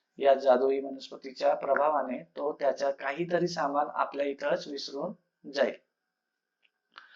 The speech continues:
"How clever are you are, how clever you are," exclaimed the wife. आणि मग त्याची वाईफ म्हणते, "अरे वा, तुम्ही किती हुशार आहात."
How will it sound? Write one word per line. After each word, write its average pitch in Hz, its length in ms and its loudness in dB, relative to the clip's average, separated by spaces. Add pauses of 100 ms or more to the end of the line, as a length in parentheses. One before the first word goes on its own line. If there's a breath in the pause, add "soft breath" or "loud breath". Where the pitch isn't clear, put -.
(340 loud breath)
"How 180 100 8
clever 180 400 8
are 147 220 6
you 143 120 0
are, 117 180 4 (440)
how 165 180 2
clever 160 300 6
you 135 160 0
are," - 420 -8
exclaimed - 800 -6
the 135 120 6
wife. 113 200 6 (440)
आणि 127 140 -2
मग 147 160 0
त्याची 147 240 -2
वाईफ 139 240 6
म्हणते, 131 180 -4
"अरे 165 180 4
वा, 160 360 -2
तुम्ही 160 160 -12
किती 175 160 -4
हुशार 165 260 2
आहात." 131 160 4